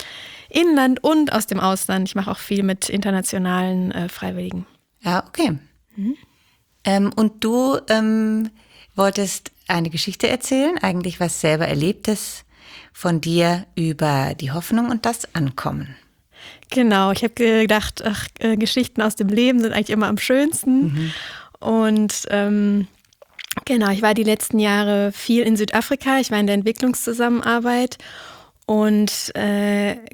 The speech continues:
Speaker 1: genau vor einem Jahr stand ich an einem Punkt, wo ich wusste, okay,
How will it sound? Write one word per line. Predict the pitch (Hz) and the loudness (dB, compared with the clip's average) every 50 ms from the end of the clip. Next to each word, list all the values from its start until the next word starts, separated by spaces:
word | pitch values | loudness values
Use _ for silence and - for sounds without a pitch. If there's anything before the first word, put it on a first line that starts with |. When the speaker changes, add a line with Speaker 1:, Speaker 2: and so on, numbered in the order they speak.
| 240 | -4
Speaker 1:
genau | - 220 214 220 208 208 226 254 262 | 0 2 2 4 4 4 4 4 2
vor | - - 226 - | 2 -2 -2 0
einem | 208 214 214 214 208 208 | 2 2 2 4 4 4
Jahr | 208 202 202 214 226 247 254 269 277 285 294 294 - - - - - - - - _ _ - | 4 2 2 2 2 2 2 2 2 0 -2 -4 -8 -20 -20 -20 -20 -20 -20 -20 _ _ -8
stand | - - - 226 233 226 | -6 0 2 2 4 4
ich | 214 214 | 2 2
an | 220 220 | 2 2
einem | 220 214 202 | 2 2 2
Punkt, | - 233 226 233 233 220 - - | 2 2 4 4 4 2 0 0
wo | 214 214 214 | 0 2 2
ich | 214 196 - | 2 0 0
wusste, | 220 233 233 - - 240 214 | -2 -2 -2 -2 0 0 0
okay, | 208 208 - - 233 240 247 247 240 - | 0 0 0 2 2 2 2 2 0 -4